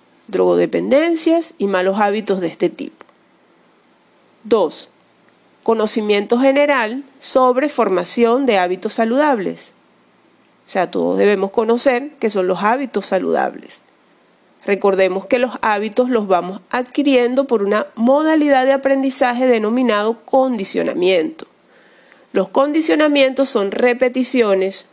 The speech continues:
de determinadas conductas que se adquieren y a veces ni nos damos cuenta de ello y ya las poseemos. Por ejemplo, el hábito saludable de cepillarnos los dientes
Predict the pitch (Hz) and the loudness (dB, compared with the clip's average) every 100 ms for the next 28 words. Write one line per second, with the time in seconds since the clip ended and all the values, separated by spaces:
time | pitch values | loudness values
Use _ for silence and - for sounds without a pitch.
0 | - 190 190 185 190 185 185 185 196 - | -6 -2 0 0 0 2 0 0 0 0
1 | 247 262 294 233 247 277 - - 240 254 | 0 2 0 0 -4 -4 -8 -2 0 2
2 | 277 269 269 233 190 196 233 - - - | -2 0 0 2 2 0 -4 -14 -20 -6
3 | 247 277 269 240 240 277 262 240 233 214 | 2 4 4 4 2 2 2 0 2 2
4 | 262 277 285 - 277 277 285 294 285 233 | 2 2 -2 0 2 2 2 4 4 4
5 | 208 220 277 269 _ _ - 277 226 180 | 0 -4 -6 -10 _ _ -2 0 2 0
6 | 170 196 175 208 240 240 - - 214 208 | -2 -4 -2 0 0 -2 -8 -8 -4 0
7 | 247 220 175 - - _ - - - _ | 0 -2 -6 -14 -16 _ -20 -20 -20 _
8 | - 220 208 226 233 262 277 233 226 208 | -2 0 0 0 0 2 0 2 2 2
9 | 202 202 202 196 - 262 294 262 220 240 | 0 0 0 2 0 0 0 2 0 0
10 | 240 240 233 233 196 160 - - - - | 0 2 0 2 2 0 -6 -12 -12 -18